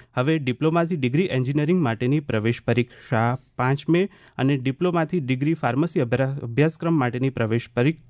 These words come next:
પ્રક્રિયા નવ મેના રોજ યોજાશે. અગાઉ આ પરીક્ષા છવ્વીસ એપ્રિલે યોજાનાર હતી. પરીક્ષાના શહેરની પસંદગીમાં ફેરફાર કરવા માંગતા વિદ્યાર્થીઓ પંદર એપ્રિલ સુધી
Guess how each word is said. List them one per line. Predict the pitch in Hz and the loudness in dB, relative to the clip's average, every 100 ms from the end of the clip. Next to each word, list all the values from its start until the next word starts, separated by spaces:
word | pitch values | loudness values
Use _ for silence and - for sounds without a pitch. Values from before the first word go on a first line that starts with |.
| - | -8
પ્રક્રિયા | - 139 - 131 104 127 - - - | -2 -2 0 -2 -2 -4 -8 -20 -6
નવ | 131 160 156 | 0 0 0
મેના | 120 107 | -4 -4
રોજ | 107 127 - - | -2 -2 -4 0
યોજાશે. | 135 127 101 - - - - - - - - | 2 2 0 -2 -4 -4 -18 -20 -20 -18 -6
અગાઉ | 135 170 190 | -2 0 0
આ | 156 | -2
પરીક્ષા | 143 127 123 139 135 | -2 -4 -2 -2 0
છવ્વીસ | 147 - 143 135 180 - | -2 -4 -2 2 2 0
એપ્રિલે | 120 131 127 | -2 0 2
યોજાનાર | 131 113 104 104 101 | 2 0 0 0 0
હતી. | 104 107 - - _ _ _ _ _ _ _ - | -2 -6 -6 -8 _ _ _ _ _ _ _ -4
પરીક્ષાના | 131 160 - 190 | -2 0 0 0
શહેરની | 202 165 175 175 190 | 0 0 0 0 -2
પસંદગીમાં | 190 - 160 156 165 175 | -2 -4 -2 0 0 -2
ફેરફાર | 131 120 160 | -2 -2 -2
કરવા | 165 147 151 | -2 0 2
માંગતા | 131 123 135 | 2 0 0
વિદ્યાર્થીઓ | 117 110 135 160 135 147 | -2 0 0 0 -2 -2
પંદર | 131 120 170 165 | 0 2 0 0
એપ્રિલ | 127 151 170 | -4 0 0
સુધી | - 110 120 | 0 0 0